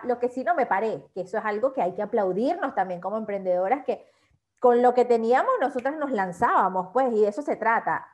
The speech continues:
empezar. Ya en el camino nos vamos organizando, le vamos dando forma,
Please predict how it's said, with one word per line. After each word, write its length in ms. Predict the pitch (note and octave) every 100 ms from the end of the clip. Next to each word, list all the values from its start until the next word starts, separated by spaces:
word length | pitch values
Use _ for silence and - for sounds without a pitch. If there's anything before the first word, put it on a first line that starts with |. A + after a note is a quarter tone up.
| -
empezar. 880 | A3 G#3+ - G3 G3 B3 G#3 E3+ F3+
Ya 140 | B3
en 80 | D4+
el 120 | F4
camino 400 | F4+ F4 F4+ D#4+ G#4+
nos 120 | C#4+
vamos 240 | G3 G3 B3
organizando, 840 | B3 C4 C#4+ C#4+ E4+ C4 B3 A#3+
le 120 | G#3+
vamos 260 | F#3 F#3 G#3
dando 300 | G#3+ A3 A#3+
forma, 580 | D4+ D4 A#3+ G#3+ B3+